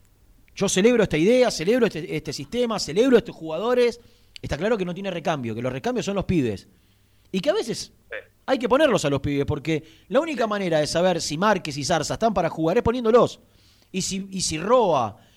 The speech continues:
Speaker 1: y, y, y Velasco por ahí no están bien, y está bien que salgan. Y que
Speaker 2: Está
Speaker 1: jue-,
Speaker 2: bien,
Speaker 1: y que de a
Speaker 2: pero
Speaker 1: poco
Speaker 2: yo
Speaker 1: los
Speaker 2: ahí ya
Speaker 1: vaya,
Speaker 2: no
Speaker 1: y
Speaker 2: coincido
Speaker 1: que de a
Speaker 2: en,
Speaker 1: poco los
Speaker 2: ahí
Speaker 1: vayan
Speaker 2: ya no
Speaker 1: echando.
Speaker 2: coincido en algo.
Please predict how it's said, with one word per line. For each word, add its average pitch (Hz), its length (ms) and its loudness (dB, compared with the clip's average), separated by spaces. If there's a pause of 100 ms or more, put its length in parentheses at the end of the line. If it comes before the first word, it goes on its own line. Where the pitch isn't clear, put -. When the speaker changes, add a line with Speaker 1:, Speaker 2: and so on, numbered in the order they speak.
(180)
Speaker 1:
y, 151 260 -2
y, 127 760 -4
y 113 40 -6
Velasco 127 680 0 (220)
por 135 160 0
ahí 214 80 4
no 214 80 2
están 196 240 0
bien, 156 420 -2
y 381 100 -2
está 359 180 -2
bien 392 180 2
que 202 80 -4
salgan. 120 480 -2 (400)
Y 170 80 -8
que 190 80 -4
Speaker 2:
Está 131 140 -4
Speaker 1:
jue-, 135 40 -2
Speaker 2:
bien, 139 180 -4
Speaker 1:
y - 20 -12
que 196 100 0
de 202 60 4
a 208 40 4
Speaker 2:
pero - 120 2
Speaker 1:
poco 254 120 2
Speaker 2:
yo 202 80 6
Speaker 1:
los 180 80 6
Speaker 2:
ahí 208 80 4
ya 202 80 0
Speaker 1:
vaya, 185 60 4
Speaker 2:
no 196 80 2
Speaker 1:
y - 20 -4
Speaker 2:
coincido 175 300 -2
Speaker 1:
que 202 60 6
de 220 60 8
a 233 40 6
Speaker 2:
en, 208 60 6
Speaker 1:
poco 277 200 4
los 226 80 6
Speaker 2:
ahí - 40 6
Speaker 1:
vayan 233 200 4
Speaker 2:
ya 190 40 0
no - 60 0
Speaker 1:
echando. 175 140 2
Speaker 2:
coincido 139 220 -4
en - 60 -6
algo. 127 420 -6